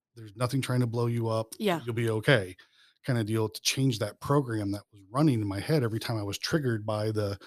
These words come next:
Speaker 1: "if trash, accelerate out of the kill zone"
Speaker 2: Yeah.
Speaker 1: program was running kinda deal.
Speaker 2: So
Speaker 1: And
Speaker 2: that's what you would do? You would,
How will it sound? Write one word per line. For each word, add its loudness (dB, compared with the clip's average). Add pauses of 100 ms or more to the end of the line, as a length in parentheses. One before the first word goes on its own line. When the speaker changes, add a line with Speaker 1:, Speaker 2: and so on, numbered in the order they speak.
(300)
Speaker 1:
"if 0
trash, 2
accelerate 0
out -4
of -6
the -8
kill 2
zone" -2
Speaker 2:
Yeah. -2
Speaker 1:
program 2
was -4
running -6
kinda -6
deal. -4 (680)
Speaker 2:
So 6
Speaker 1:
And -
Speaker 2:
that's 2
what 0
you 0
would -2
do? 2
You -2
would, -6